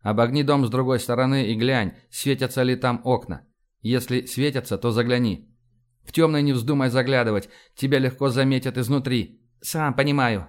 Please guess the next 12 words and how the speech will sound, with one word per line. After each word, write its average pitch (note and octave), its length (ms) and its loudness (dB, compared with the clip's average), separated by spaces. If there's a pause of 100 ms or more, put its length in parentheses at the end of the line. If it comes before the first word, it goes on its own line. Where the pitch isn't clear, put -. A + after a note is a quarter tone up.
(160)
Ждите». A#2 420 -2 (1040)
Болтун B2 320 2
вытащил D#3 420 0
из-за B2+ 440 -2
пазухи C3+ 560 -2
увесистый B2+ 520 -2
топор. - 560 -4 (720)
Положил B2+ 380 2
его C#3+ 200 2
обухом B2 540 -2
на A#2+ 120 -2
плечо, B2+ 440 -2